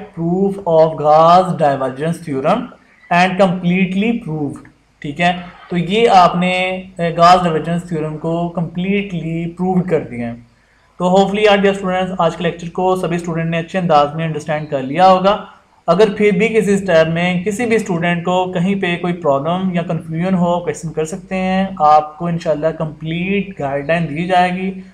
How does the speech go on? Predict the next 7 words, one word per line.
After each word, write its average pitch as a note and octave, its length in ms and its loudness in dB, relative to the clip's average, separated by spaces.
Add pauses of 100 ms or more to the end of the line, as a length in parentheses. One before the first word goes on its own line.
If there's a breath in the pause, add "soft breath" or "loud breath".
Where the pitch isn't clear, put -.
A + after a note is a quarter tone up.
(160 loud breath)
और F#3 180 4
अच्छे - 260 0
अंदाज E3+ 380 4
में D#3 100 -4
आपको F3+ 360 -2 (420 soft breath)
समझाया F#3 380 6
जाएगा। A#2 380 -4